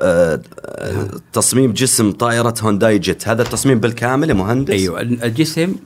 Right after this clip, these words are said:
Speaker 2: جسم الطائرة مكون من ال-، السكين وال-، آه، والسترينجرز والفريمز. طبعًا السكين، آه، مصنوع، آه،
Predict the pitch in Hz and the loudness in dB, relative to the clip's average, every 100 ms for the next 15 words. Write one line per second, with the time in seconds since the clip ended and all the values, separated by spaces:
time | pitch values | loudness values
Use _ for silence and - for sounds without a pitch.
0 | - 131 127 117 120 107 127 104 - 139 | -8 -6 -6 -4 -2 0 -2 -4 0 2
1 | 117 110 101 95 - 98 - - 151 247 | 2 0 -2 -6 -14 -12 -10 -4 -2 -4
2 | - _ _ _ _ _ - 113 113 107 | -12 _ _ _ _ _ -2 0 0 -2
3 | 101 95 92 95 - _ - 104 - 131 | -2 -4 -6 -10 -12 _ -12 -10 -8 -4
4 | 120 90 76 - _ - 101 117 90 80 | -4 -4 -10 -20 _ -10 -8 -6 -6 -8
5 | - - - - - - 120 117 113 - | -16 -20 -20 -20 -8 -2 0 0 -2 0
6 | 175 190 240 - - _ 98 107 101 - | 0 0 -8 -16 -20 _ -6 -6 -6 -10
7 | - _ - 117 117 - 107 101 98 | -20 _ -10 -10 -10 -10 -8 -6 -8